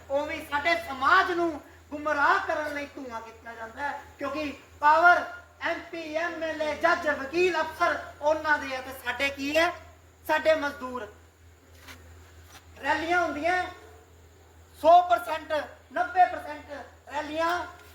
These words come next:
ਜਿਹੜੀ ਮਰਜ਼ੀ ਪਾਰਟੀ ਦੀ ਹੋਵੇ, ਕੰਮ ਕਾਮਯਾਬ ਸਾਡਾ ਸਮਾਜ ਕਰਦਾ ਹੈ, ਸਾਡਾ ਐਸ ਸੀ ਭਾਈਚਾਰਾ ਕਰਦਾ ਹੈ। ਸਾਰੀਆਂ ਜਿੰਨੀਆਂ ਰੈਲੀਆਂ ਕਾਮਯਾਬ ਹੁੰਦੀਆਂ, ਅਗਲੇ ਦਾ ਗੱਡੀਆਂ 'ਚ ਇੱਕ ਇੱਕ ਦੋ ਦੋ ਬੰਦੇ ਆਉਂਦੇ, ਸਾਡੇ ਵਾਲੇ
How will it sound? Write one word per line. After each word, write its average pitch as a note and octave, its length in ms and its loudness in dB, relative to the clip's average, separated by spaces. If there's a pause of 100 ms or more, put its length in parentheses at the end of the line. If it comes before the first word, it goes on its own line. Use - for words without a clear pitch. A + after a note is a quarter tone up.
(300)
ਜਿਹੜੀ D4 240 -2
ਮਰਜ਼ੀ D4+ 400 -6
ਪਾਰਟੀ C#4 380 -6
ਦੀ C4+ 100 -10
ਹੋਵੇ, B3+ 260 -8
ਕੰਮ B3 180 0 (120)
ਕਾਮਯਾਬ B3 640 2 (320)
ਸਾਡਾ A#3+ 420 -4 (220)
ਸਮਾਜ B3+ 360 -2
ਕਰਦਾ F#3+ 360 -8
ਹੈ, - 80 -20 (1000)
ਸਾਡਾ C#4 280 0
ਐਸ C#4+ 140 -2
ਸੀ D4+ 100 -6
ਭਾਈਚਾਰਾ C#4+ 520 0
ਕਰਦਾ D4 420 2
ਹੈ। - 120 -6 (1080)
ਸਾਰੀਆਂ D#4+ 340 4
ਜਿੰਨੀਆਂ E4 360 0
ਰੈਲੀਆਂ D4+ 380 -2
ਕਾਮਯਾਬ C#4 460 -4
ਹੁੰਦੀਆਂ, B3 340 -8 (320)
ਅਗਲੇ D#4+ 180 4
ਦਾ D#4+ 100 2
ਗੱਡੀਆਂ D4 380 -8
'ਚ D#4 60 -14
ਇੱਕ D4+ 200 -10
ਇੱਕ D4+ 100 -8
ਦੋ C#4+ 160 -6
ਦੋ C#4+ 120 -6
ਬੰਦੇ C4 240 -10
ਆਉਂਦੇ, B3+ 220 -2
ਸਾਡੇ A3 340 -2
ਵਾਲੇ C#4 280 2